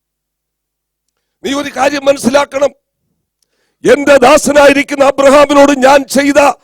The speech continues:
സകല അനുഗ്രഹങ്ങളും സകല വാഗ്ദത്തങ്ങളും ഞാൻ നിന്നോട് നിവർത്തിക്കും. God is repeating that.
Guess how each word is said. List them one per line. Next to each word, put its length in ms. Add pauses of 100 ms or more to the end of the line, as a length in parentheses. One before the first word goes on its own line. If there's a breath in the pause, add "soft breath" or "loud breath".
(240)
സകല 920 (140)
അനുഗ്രഹങ്ങളും 880
സകല 500
വാഗ്ദത്തങ്ങളും 1040 (240 soft breath)
ഞാൻ 140
നിന്നോട് 640
നിവർത്തിക്കും. 540
God 340
is 200 (160)
repeating 600
that. 380